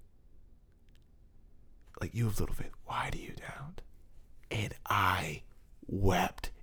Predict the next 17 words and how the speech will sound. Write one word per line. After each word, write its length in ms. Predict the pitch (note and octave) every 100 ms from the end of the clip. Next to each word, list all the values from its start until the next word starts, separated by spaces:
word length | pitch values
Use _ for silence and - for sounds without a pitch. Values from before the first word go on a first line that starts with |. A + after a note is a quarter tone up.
| -
And 240 | A2 F#2+
this 240 | A2+ A#2 B2+
is 160 | A2+
the 100 | A#2
tone 640 | - - - A2 G#2 F#2+ F2 -
of 240 | G2 -
God. 260 | A2 G#2 -
I, 120 | B2 C3
I, 140 | C3 A#2
I, 160 | - B2 - - - -
oh, 460 | A2+ A#2 G#2 F2+ - - - - -
like, 260 | G2 - - - - - - - -
"Oh, 500 | G#2 F#2 F2 D#2+ D#2 - - - - - - - - - - -
you 280 | - - -
of 160 | - -
little 160 | -
faith, 340 | - - -